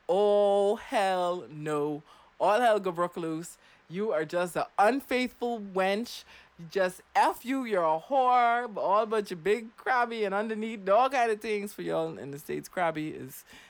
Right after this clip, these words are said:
your female parts, right? Yeah, you could imagine when we watched SpongeBob, right? When that first came out, it was like, "Crabby, but what?"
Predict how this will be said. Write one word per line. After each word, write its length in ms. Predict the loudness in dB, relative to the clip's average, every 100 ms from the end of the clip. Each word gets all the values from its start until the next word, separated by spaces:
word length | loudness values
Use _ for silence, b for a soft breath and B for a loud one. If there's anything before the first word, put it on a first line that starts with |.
| B -8
your 280 | -6 -6 -12
female 420 | -16 -10 -8 -6 -6
parts, 400 | -6 -6 -10 -6
right? 280 | -2 -2 -4
Yeah, 380 | -4 -2 -2 -8 -18 -20 -20 -12
you 180 | -8 -6
could 120 | -4
imagine 400 | -2 0 0 0
when 100 | -4
we 80 | -4
watched 320 | -2 -2 -4
SpongeBob, 520 | -6 -6 -4 -6 -6 -4
right? 140 | -6
When 80 | -2
that 160 | -2
first 240 | 0 -2 -2
came 160 | -4
out, 120 | -2 -4
it 40 |
was 100 | -6
like, 140 | -8 -8
"Crabby, 420 | -16 -14 -12 -14
but 160 | -14 -16 -16 -8
what?" 540 | -8 -8 -16 -10 -10